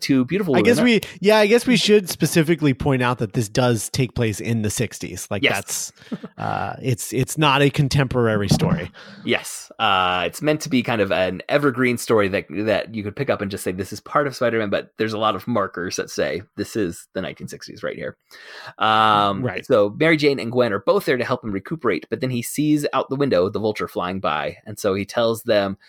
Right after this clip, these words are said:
Speaker 1: "I really need to sleep," and grumbles about the Vulture showing up right then. So, uh, they leave, and Peter gets on his Spider-Man costume, and he goes out and discovers not one, but two Vultures are fighting each other because Adrian Toomes,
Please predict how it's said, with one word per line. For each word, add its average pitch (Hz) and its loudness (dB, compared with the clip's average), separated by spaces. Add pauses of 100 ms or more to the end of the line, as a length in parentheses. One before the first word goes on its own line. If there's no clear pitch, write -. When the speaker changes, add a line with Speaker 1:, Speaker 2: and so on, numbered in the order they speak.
(340)
Speaker 1:
"I 110 -2
really 101 2
need 85 -6
to - -12
sleep," - -10 (140)
and 85 -6 (240)
grumbles 82 -2
about 73 -4
the 80 -14
Vulture 71 -10
showing 65 -8
up - -10
right - -10
then. - -16 (400)
So, 95 4 (100)
uh, 95 2
they 139 2
leave, 123 2
and 98 -6
Peter 120 2
gets 113 -2
on 107 0
his 104 -4
Spider-Man 120 -2
costume, 110 -4
and 95 -2
he 90 -4
goes 156 2
out 147 2
and 107 -6
discovers 120 -2
not 139 -2
one, 214 2
but 208 -4
two 240 0
Vultures 127 0
are - -4
fighting 92 -4
each 85 -8
other 80 -4
because 80 -12
Adrian 92 -6
Toomes, 87 -6